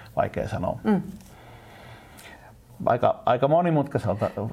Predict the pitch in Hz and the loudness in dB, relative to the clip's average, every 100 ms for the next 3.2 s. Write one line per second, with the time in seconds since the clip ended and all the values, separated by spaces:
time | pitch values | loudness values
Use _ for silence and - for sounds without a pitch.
0 | - - - 151 143 127 123 110 107 113 | -10 -4 2 4 2 2 4 6 6 4
1 | 127 120 101 98 - 104 92 - 107 110 | 2 2 0 0 2 4 4 2 0 0
2 | 107 123 220 381 - 349 131 247 240 - | 2 2 4 4 6 6 6 6 4 2
3 | 120 | -2